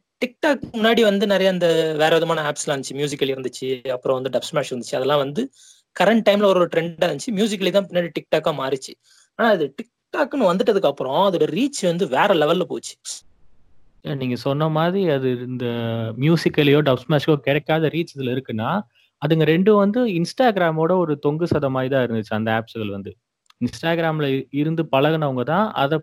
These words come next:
Speaker 2: பயன்படுத்துறவங்களா இருந்தாங்க. ஆனா, இந்த TikTok அப்படின்ற ஒரு விஷயம் வந்து அது வேற விதமா ப்ரமோட் ஆச்சு, வேற விதமா மக்கள்ல போய் சேர்ந்துச்சு. அது, அப்போ TikTok ஒருத்தன் யூஸ் பண்ணணும்னா, அவனுக்கு Facebook-ஓ, Twitter-ஓ, இல்ல Instagram-ஓ, எதை பத்தின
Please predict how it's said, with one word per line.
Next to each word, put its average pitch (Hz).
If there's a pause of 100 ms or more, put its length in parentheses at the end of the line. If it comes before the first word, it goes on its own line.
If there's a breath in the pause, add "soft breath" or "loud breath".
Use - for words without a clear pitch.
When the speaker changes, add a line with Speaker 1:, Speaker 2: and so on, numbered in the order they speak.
Speaker 2:
பயன்படுத்துறவங்களா 131
இருந்தாங்க. 110
ஆனா, 156
இந்த 185
TikTok 202
அப்படின்ற 151
ஒரு 139
விஷயம் 135
வந்து 151 (380 loud breath)
அது 120
வேற 160
விதமா 170
ப்ரமோட் 139
ஆச்சு, 123
வேற 143
விதமா 147
மக்கள்ல 123
போய் 113
சேர்ந்துச்சு. 120
அது, 120 (140)
அப்போ 123
TikTok 190
ஒருத்தன் 151
யூஸ் 151
பண்ணணும்னா, 131 (440 soft breath)
அவனுக்கு 131
Facebook-ஓ, 143 (120)
Twitter-ஓ, 127 (500)
இல்ல 131
Instagram-ஓ, 131
எதை 135
பத்தின 143